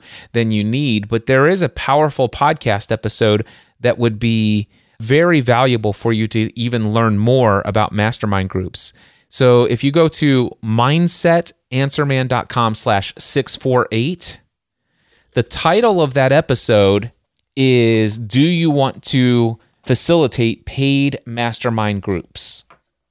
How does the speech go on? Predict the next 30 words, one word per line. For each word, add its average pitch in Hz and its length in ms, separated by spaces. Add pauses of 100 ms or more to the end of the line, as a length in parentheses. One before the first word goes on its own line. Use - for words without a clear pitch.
(160)
And 117 400
if 120 160
you 123 120
listen 185 360
to 180 140
that, 113 360
forget 139 300
about 175 300
the 139 80
fact 127 320
of 110 180
going 127 300
out 117 200
and 107 80
charging 123 440
people 113 300
to, 107 200
money 117 340
to 110 100
be 117 200
in 107 140
your 95 120
group. 101 220
You 120 60
don't 131 180
need 127 140
to 117 80
worry 107 260
about 92 280
that, 95 380